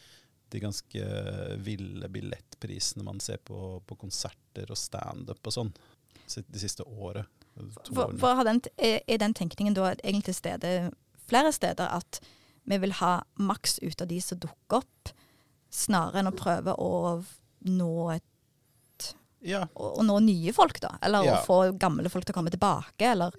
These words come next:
Speaker 1: Ja, det, altså det blir jo den der ut-, det, man har snakket om det lenge i
Speaker 2: Hvorfor har de ikke da pauser nå i, i Scorsese? Hvis tanken er at folk da må <laughs> ha, få seg noe å drikke, må få seg noe å spise. For sånn som jeg, jeg kom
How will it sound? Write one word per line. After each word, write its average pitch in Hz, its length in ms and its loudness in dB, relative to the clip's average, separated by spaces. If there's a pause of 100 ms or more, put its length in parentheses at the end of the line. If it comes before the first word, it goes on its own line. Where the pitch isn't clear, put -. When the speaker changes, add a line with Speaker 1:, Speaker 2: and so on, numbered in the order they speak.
Speaker 1:
Ja, 180 400 0
det, 170 460 -4 (360)
altså 175 180 -2
det 175 40 -10
blir 156 140 0
jo 170 100 0
den 156 140 -2
der 110 160 2
ut-, 101 360 -4 (180)
det, 139 180 -2
man 127 240 -6
har 127 80 -4
snakket - 240 -8
om 107 60 -6
det 127 100 -6
lenge 110 320 -6
i 98 560 -8 (320)
Speaker 2:
Hvorfor 294 220 0
har 277 100 2
de 190 80 0
ikke 269 160 0
da 269 60 2
pauser 214 580 0 (160)
nå 262 240 6
i, 220 320 2
i 233 60 0
Scorsese? 240 560 0 (180)
Hvis 254 260 -2
tanken 240 380 0
er 214 80 2
at - 220 -14
folk - 320 0
da 214 240 4 (340)
må 208 380 4 (420)
<laughs> 254 340 6
ha, 214 100 6
få 233 200 -2
seg 226 160 -4
noe 214 80 -4
å 202 80 -6
drikke, 180 240 -4
må 208 180 4
få 208 140 -2
seg 202 160 -4
noe 180 80 -2
å - 80 -6
spise. 202 380 -4 (420)
For - 100 -6
sånn 233 140 4
som 214 80 2
jeg, 220 80 4
jeg 202 80 0
kom 220 220 4